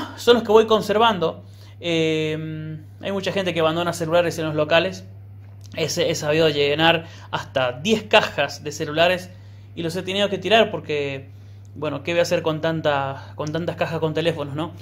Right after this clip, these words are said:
Siempre por ahí los he reciclado las partes que servían y lo demás lo, lo, lo tiraba. Bueno, este es un celular táctil, es un smartphone de BlackBerry.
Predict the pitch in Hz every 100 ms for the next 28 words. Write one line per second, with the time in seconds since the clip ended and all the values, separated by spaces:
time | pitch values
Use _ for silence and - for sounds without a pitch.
0 | - - - 170 170 170 160 151 170 160
1 | 156 165 160 156 156 156 165 160 147 160
2 | 156 160 143 156 160 185 190 185 - -
3 | 175 160 151 156 160 147 139 143 139 143
4 | 143 160 - - - - - - - -
5 | - - - 190 185 - - - - -
6 | 269 277 277 269 233 226 226 240 247 247
7 | 208 196 214 175 185 214 - 226 214 170
8 | 160 202 180 214 180 190 240